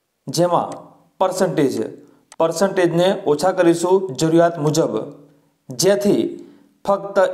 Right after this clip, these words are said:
એક પેજમાં print થતું જોવા મળશે. તેમજ જરૂરિયાત મુજબ adjust કરીને સંપૂર્ણ પેજ પણ cover કરી શકાય. તો આ પ્રકારે એક પેજમાં sheet print થતી જોવા મળશે.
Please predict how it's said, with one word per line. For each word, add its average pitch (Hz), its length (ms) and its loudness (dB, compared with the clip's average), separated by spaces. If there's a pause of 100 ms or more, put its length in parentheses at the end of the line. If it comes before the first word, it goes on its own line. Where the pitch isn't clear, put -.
(100)
એક 202 300 2
પેજમાં 180 720 0
print 170 280 0
થતું 170 220 2
જોવા 151 520 2
મળશે. 147 520 0 (920)
તેમજ 170 360 0 (460)
જરૂરિયાત 175 380 2
મુજબ 170 540 0
adjust 180 360 0
કરીને 180 640 0
સંપૂર્ણ 170 560 0
પેજ 170 440 2
પણ 165 320 -2
cover 156 220 4
કરી 156 200 -2
શકાય. 139 420 0 (140)
તો 156 80 4
આ 175 100 4
પ્રકારે 196 600 0 (240)
એક 190 300 0
પેજમાં 170 560 2 (540)
sheet 220 360 0 (320)
print 190 260 0
થતી 180 460 0
જોવા 160 280 2
મળશે. 139 680 -4